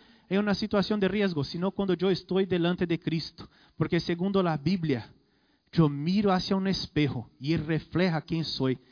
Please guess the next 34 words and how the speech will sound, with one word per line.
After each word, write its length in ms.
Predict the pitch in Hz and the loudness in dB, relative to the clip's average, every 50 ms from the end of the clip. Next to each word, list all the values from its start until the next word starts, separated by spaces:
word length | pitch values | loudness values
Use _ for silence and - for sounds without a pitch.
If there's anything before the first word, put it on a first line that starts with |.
| _ - _ | _ -10 _
Y 60 | 143 | -4
este 160 | 151 - - | -2 -2 -2
espejo 380 | 147 - - _ 156 156 160 170 | -4 -4 -2 _ 0 0 2 0
es 200 | 165 - - - | 0 -2 -6 -10
Cristo, 440 | - 151 147 165 - - _ - - _ _ _ _ _ | -4 -4 -4 -2 -4 -6 _ -16 -18 _ _ _ _ _
este 160 | 131 - 151 | -6 -4 -4
espejo 320 | 135 - - - 156 175 | -4 -2 0 0 2 2
es 60 | 160 151 | 2 0
la 100 | 165 156 | -2 0
palabra. 480 | - 147 135 127 123 - - - - _ _ _ _ _ _ - _ | 2 0 0 0 -2 -4 -6 -12 -20 _ _ _ _ _ _ -20 _
Entonces, 260 | _ - 214 220 262 | _ 2 4 4 4
esté 180 | 247 - 302 285 | 2 2 0 2
tranquilo. 560 | - 277 262 233 - 269 269 226 156 120 - - - _ _ _ _ _ _ _ _ | 2 2 2 4 6 6 8 8 6 2 0 -12 -20 _ _ _ _ _ _ _ _
Pero 180 | 233 247 254 | 4 4 4
yo 200 | 233 208 262 247 | 6 6 4 4
quiero 220 | 254 269 262 254 254 | 4 2 2 2 2
hablar 260 | 240 233 240 247 233 | 2 4 4 4 6
hoy 180 | 226 233 254 262 | 6 4 4 2
del 340 | 226 220 240 226 233 226 233 | 0 0 0 2 4 4 4
otro 260 | 254 277 302 285 269 | 4 6 6 6 6
momento, 420 | 262 247 220 202 196 190 - 160 | 6 4 4 4 4 4 2 0
del 160 | 151 170 180 190 | 2 4 4 4
momento 440 | 190 185 185 196 208 214 - 233 | 4 4 4 4 2 4 2 2
cuando 240 | - - 214 214 202 | 4 4 6 6 6
tú 200 | - - - 214 | 4 8 8 8
estás 300 | 208 202 - 202 240 220 | 8 8 6 2 2 4
enojado. 540 | 220 220 226 226 147 170 151 156 147 135 131 _ _ _ _ _ _ - - - - - | 4 4 4 4 4 2 2 2 0 -2 -4 _ _ _ _ _ _ -20 -20 -20 -20 2
Cuando 260 | - 190 208 202 208 | 4 6 6 6 4
la 180 | 208 202 185 196 | 4 4 4 6
ira, 400 | 220 247 262 269 262 254 247 233 - - - _ | 8 8 8 8 8 8 4 4 0 -6 -20 _
tal 160 | - 196 196 196 | 2 4 6 6
vez 160 | 220 208 185 | 6 6 6
la 160 | 185 165 156 | 2 2 4
rabia, 520 | 170 208 226 240 240 240 233 226 233 233 | 6 6 8 8 8 8 8 6 6 4